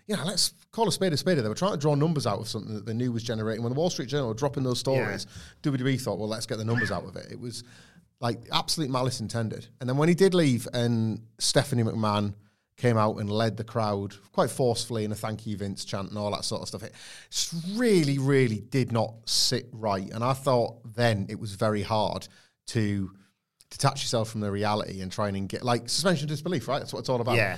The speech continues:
Speaker 1: Suspend your disbelief and enjoy the show. And it's a shame because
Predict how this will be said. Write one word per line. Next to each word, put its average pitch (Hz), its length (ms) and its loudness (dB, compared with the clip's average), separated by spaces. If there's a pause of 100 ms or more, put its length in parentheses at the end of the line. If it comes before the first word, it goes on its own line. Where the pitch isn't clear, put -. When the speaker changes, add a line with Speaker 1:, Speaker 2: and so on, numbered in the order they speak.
(160)
Speaker 1:
Suspend - 380 2
your 131 40 -2
disbelief 120 440 -2
and 117 100 -4
enjoy 110 280 0
the 104 80 0
show. 98 360 -4 (220)
And 123 260 -4 (100)
it's 135 200 -4
a - 20 -2
shame 160 280 2
because 123 520 2